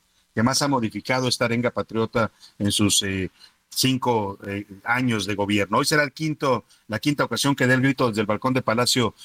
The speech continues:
Nacional. Y bueno, ya le decía, nos adelantaron ayer que va a incluir esta frase de "Vivan los migrantes". Mira, aquí en A la Una nos pusimos a hacer un ejercicio a partir de la inteligencia artificial. Usted sabe que ahora existen estas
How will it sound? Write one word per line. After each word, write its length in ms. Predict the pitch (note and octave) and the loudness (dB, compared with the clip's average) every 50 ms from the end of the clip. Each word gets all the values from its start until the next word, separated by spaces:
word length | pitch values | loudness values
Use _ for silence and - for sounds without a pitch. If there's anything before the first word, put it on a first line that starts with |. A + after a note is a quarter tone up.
| - - _ - | -20 -20 _ -2
Nacional. 680 | A2+ A2 A#2 A2+ - - B2+ B2+ C3+ D#3 E3+ F3 F#3+ - _ _ _ _ _ | 0 0 2 2 2 0 2 2 2 2 2 0 0 -6 _ _ _ _ _
Y 100 | - C3 | -6 -4
bueno, 240 | B2+ C#3 F3 F#3 E3 | -2 -2 0 -2 -2
ya 140 | C3+ C3 C#3 | -2 0 -2
le 80 | D3+ C#3 | 0 -2
decía, 260 | A#2+ - - D#3 D#3+ | -2 -2 0 0 0
nos 160 | C#3+ A#2+ - | -2 -2 -2
adelantaron 480 | A2+ G#2+ G#2+ A2 G#2 - C3 C3 C3 B2 | -2 -2 -2 -2 -2 -2 -2 0 0 0
ayer 260 | A2+ A2+ C3 C#3 C3 | 2 2 0 -2 -2
que 120 | - B2 | -2 -2
va 80 | A#2 A#2+ | 0 0
a 20 | |
incluir 400 | B2 - - A#2+ A#2+ A#2+ B2+ B2+ | -2 -2 -2 0 0 2 2 0
esta 400 | B2 - - - A#2+ A2 G2 - - - _ _ | 0 -2 -2 0 0 0 0 -4 -8 -20 _ _
frase 300 | - B2 B2 B2 - B2+ | -2 -2 0 0 0 0
de 80 | A2 G#2+ | 0 2
"Vivan 320 | G#2+ A#2+ B2+ B2+ B2 B2+ - | 2 2 2 2 0 -2 -6
los 260 | - A#2+ A#2 A#2 G#2+ G#2+ | -4 -2 -2 -2 -2 -2
migrantes". 640 | A#2 B2 A#2+ B2+ C#3+ D3+ D3+ C#3 - B2 - - - - _ _ - | -2 0 0 2 0 0 -2 -2 -4 -4 -4 -4 -6 -10 _ _ -2
Mira, 180 | C#3 D#3+ E3 | 0 0 0
aquí 140 | D3+ - F3+ | 0 -2 -2
en 80 | F#3+ G3+ | -2 0
A 20 | |
la 80 | F#3+ E3+ | 2 2
Una 160 | F3 G3 F#3+ | 2 2 0
nos 140 | F3 D3+ - | -2 -4 -4
pusimos 340 | - A2+ C#3+ E3+ E3+ - - | -6 -6 -4 -2 -2 0 0
a 40 | |
hacer 80 | D3+ D#3+ | 0 0
un 120 | E3+ F3 | 0 0
ejercicio 600 | E3+ D3 - B2 A2+ G#2 - - B2 A2+ - - D3 | 0 -2 0 -2 -2 0 0 0 0 2 2 2 0
a 80 | C#3+ | 0
partir 320 | - A2 G2 - A#2+ B2 B2 | 0 -2 -4 -2 -2 0 0
de 220 | B2+ B2+ A2+ - _ _ _ _ - | 0 0 -2 -2 _ _ _ _ -4
la 100 | G2 G#2 | -2 -2
inteligencia 580 | A2 G2+ - G#2+ G#2 G#2 - A#2+ A#2 - C3 A#2 | -2 0 0 0 0 2 2 2 2 2 0 0
artificial. 480 | - - G#2 F#2+ F#2 - B2+ B2+ C3 | 0 -4 -8 -6 -4 0 0 0 0
Usted 160 | A#2+ - - | -2 -4 -6
sabe 220 | G2+ - A#2 A#2 A2 | -4 0 0 0 0
que 80 | - | 0
ahora 100 | A2 A2 | 0 0
existen 380 | A2+ - - A2 - - A2+ A2 | 0 0 -2 -4 -2 0 2 2
estas 340 | G#2+ - - A2+ G2+ - | 2 2 0 0 0 0